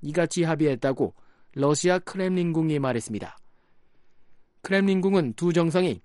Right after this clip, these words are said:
시리아 북서부 이들리브 지역의 긴장을 완화하고 상황을 정상화하기 위한 새로운 조치가 필요하다는데 의견을 같이 했다고 전했습니다.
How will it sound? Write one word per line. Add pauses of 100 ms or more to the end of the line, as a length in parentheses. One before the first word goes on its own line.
(160)
시리아
북서부
이들리브
지역의
긴장을
완화하고
상황을
정상화하기
위한 (260)
새로운
조치가
필요하다는데 (320)
의견을
같이
했다고
전했습니다.